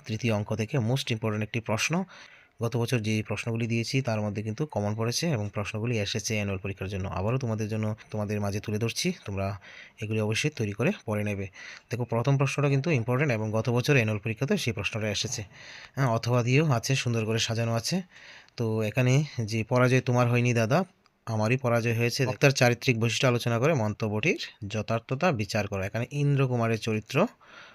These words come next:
আহ, তুলে ধরবে। ঠিক আছে, ইন্দ্র কুমারের চরিত্র যদি শিখে থাকো, তাহলে এটা অবশ্যই পারবে। দুই নম্বর প্রশ্নটি দেখো, "আমি নরাধম, এই মুকুট তোমার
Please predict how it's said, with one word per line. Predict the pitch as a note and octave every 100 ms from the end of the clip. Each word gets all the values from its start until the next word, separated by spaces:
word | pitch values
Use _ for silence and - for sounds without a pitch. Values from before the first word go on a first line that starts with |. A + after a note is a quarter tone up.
| -
আহ, | G#2+ G#2
তুলে | G#2 G2+
ধরবে। | F#2 F2 F2+ -
ঠিক | C#3+
আছে, | D#3 A2+
ইন্দ্র | G#2 G2+
কুমারের | G#2 G2+
চরিত্র | - G#2 - G2
যদি | F#2+ G2+
শিখে | G#2 G#2+
থাকো, | C#3 D#3
তাহলে | A2+ G#2+ G2+
এটা | D#3 A3 - G#2
অবশ্যই | F#2 - F3 _ -
পারবে। | F#2+ F2+ F2 -
দুই | A#2+ A#2
নম্বর | A2+ A2+
প্রশ্নটি | A2+ A#2 G#2+
দেখো, | A2+
"আমি | D#3 G#2+ A#2+
নরাধম, | B2 A2 A2 G#2+ C#3+ E3+ -
এই | A#2+
মুকুট | A#2 A2+ - D3+ -
তোমার | A#2+ A2 A2+